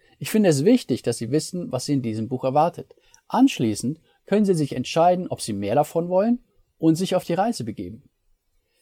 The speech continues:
Sie betrachten Ihr Leben einmal aus einer anderen Perspektive und entdecken die drei Bereiche, in denen Sie Ihre Zeit verbringen: Erholung, Vergnügen und Arbeit. Solange Sie nicht planen, wie Sie Ihre Zeit verbringen,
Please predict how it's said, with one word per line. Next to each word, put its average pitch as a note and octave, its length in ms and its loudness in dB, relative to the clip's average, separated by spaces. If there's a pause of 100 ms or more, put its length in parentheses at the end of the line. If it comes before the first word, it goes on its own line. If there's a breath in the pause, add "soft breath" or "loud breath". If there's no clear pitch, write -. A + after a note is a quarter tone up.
(120)
Sie - 140 -2
betrachten F3 460 2
Ihr C#3+ 80 0
Leben C#3+ 260 4
einmal C3 300 0
aus A2+ 160 -4
einer G#2 180 -6
anderen C3 280 -2
Perspektive C3+ 680 -6
und B2+ 120 -4
entdecken D3+ 440 0
die B2+ 120 -2
drei F3+ 280 2
Bereiche, D3 460 4
in G#2+ 100 -6
denen A#2+ 180 0
Sie A#2+ 140 -10
Ihre A2+ 160 -4
Zeit E3+ 300 -2
verbringen: - 480 -10 (260)
Erholung, E3+ 640 0 (160)
Vergnügen A2 640 -4 (240)
und D3 200 -6
Arbeit. D3 480 -6 (1160)
Solange F3 400 2
Sie D3 120 2
nicht F#3+ 360 -2
planen, D3 480 -4
wie C3 140 -2
Sie B2 120 -6
Ihre A#2 160 -6
Zeit B2 220 -4
verbringen, C#3+ 500 -6